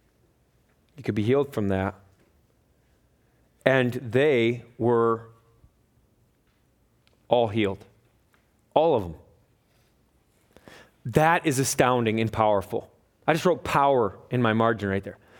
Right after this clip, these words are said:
I mean, all of them healed. Bam. Did he lay hands on all of them?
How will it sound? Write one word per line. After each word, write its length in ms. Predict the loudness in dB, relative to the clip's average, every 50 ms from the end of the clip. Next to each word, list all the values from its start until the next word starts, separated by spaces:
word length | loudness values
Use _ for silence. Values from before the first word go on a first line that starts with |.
| -20 _ -2
I 40 | -2
mean, 120 | -2 -2 -4 -2 2
all 320 | 4 4 4 4 4 4 2
of 100 | 2 2
them 260 | 2 2 2 0 -4 -10 -20 -16 -2
healed. 360 | 2 2 2 2 0 -2 -10 -20 -20 _ _ _ 0
Bam. 300 | 2 2 4 2 0 -2 -8 -20 -20 _ _ _ _ _ _ _ _ _ _ _ _ _ _ _ _ _ _ _ -20 -18 -2
Did 100 | 0 2
he 100 | 2 4
lay 180 | 4 4 4 4
hands 300 | 4 4 2 2 4 4
on 140 | 4 4 4
all 180 | 4 4 4
of 60 | 4 4
them? 220 | 2 2 0